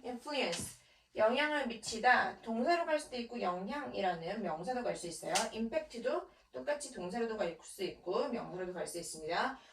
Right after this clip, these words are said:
affect는 우리 이것 또한 지금 세 번째 하는 것 같은데요. 동사로 영향을 미치다만 갈 수 있고요. 그 다음에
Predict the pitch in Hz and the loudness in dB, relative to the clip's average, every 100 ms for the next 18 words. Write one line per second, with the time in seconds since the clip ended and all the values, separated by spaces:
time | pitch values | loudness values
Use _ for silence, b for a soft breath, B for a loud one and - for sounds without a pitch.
0 | B B 202 196 311 320 - 285 226 202 | B B 2 4 4 4 0 -4 -2 0
1 | 202 254 320 349 - - 196 220 175 202 | 0 0 -2 -6 -12 -6 -2 0 2 0
2 | - 247 226 214 170 170 277 339 302 269 | 0 -4 -2 -4 -6 -4 -4 -4 -6 -4
3 | 254 175 - 156 156 - b b b b | -4 -4 -8 -10 -10 -12 b b b b
4 | - 233 247 208 - 214 285 202 180 202 | -2 2 4 2 2 0 0 2 2 2
5 | 277 285 277 254 185 - 262 254 - - | 0 0 -2 -4 -6 -6 -2 -2 -4 -8
6 | _ _ _ _ - 247 285 254 175 175 | _ _ _ _ 2 2 4 2 0 -4
7 | 156 165 160 - b b - 196 185 175 | -8 -6 -6 -6 b b -8 4 4 4
8 | 190 254 302 | 2 2 0